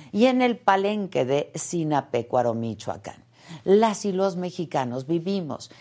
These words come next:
entre noticias de asesinatos un día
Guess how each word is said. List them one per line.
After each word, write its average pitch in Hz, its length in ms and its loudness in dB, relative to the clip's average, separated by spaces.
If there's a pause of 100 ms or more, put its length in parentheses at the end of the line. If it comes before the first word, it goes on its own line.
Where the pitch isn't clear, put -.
(180)
entre 165 680 0 (240)
noticias 185 1200 -4
de 160 140 6
asesinatos 151 880 -2
un 123 220 -4
día 175 360 2